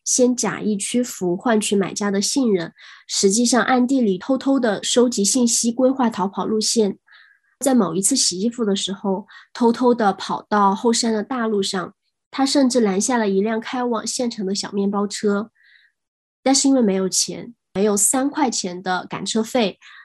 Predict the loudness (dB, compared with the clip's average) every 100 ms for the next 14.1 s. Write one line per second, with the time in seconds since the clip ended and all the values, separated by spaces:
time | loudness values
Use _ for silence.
0 | _ _ -2 0 0 0 0 0 0 0
1 | -4 -8 -12 -14 _ _ _ _ _ _
2 | _ _ _ _ _ -10 2 2 4 2
3 | 2 _ 0 2 -2 -2 -6 -6 -2 0
4 | 0 -4 -4 -4 -4 -2 -2 -2 -6 -6
5 | -2 0 -2 -4 -6 -6 -4 -4 -4 _
6 | _ _ _ _ 0 0 2 0 0 0
7 | 0 0 0 0 -2 -4 -6 -8 -8 -10
8 | _ _ _ _ _ _ _ _ _ _
9 | _ _ _ _ -20 -20 _ _ 2 6
10 | 6 4 2 0 0 0 2 0 -2 0
11 | 2 4 2 0 -2 0 2 2 0 -4
12 | -6 -20 -20 -20 _ -4 4 6 6 4
13 | -4 0 0 0 -2 -4 -2 -2 2 -2
14 | -2